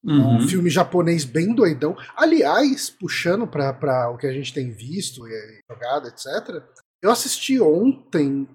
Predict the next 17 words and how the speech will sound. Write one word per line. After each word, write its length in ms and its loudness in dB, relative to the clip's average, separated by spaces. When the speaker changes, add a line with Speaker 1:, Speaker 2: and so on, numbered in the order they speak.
Speaker 2:
uma 240 -4
animação 600 0
que 140 -20
talvez 300 2
você 100 0
já 140 4
tenha 200 2
ouvido 280 2
falar. 560 4
Eu 80 0
sei 160 2
que 80 -10
você 280 0
não 220 6
logou 560 8
ela 400 6
no 400 0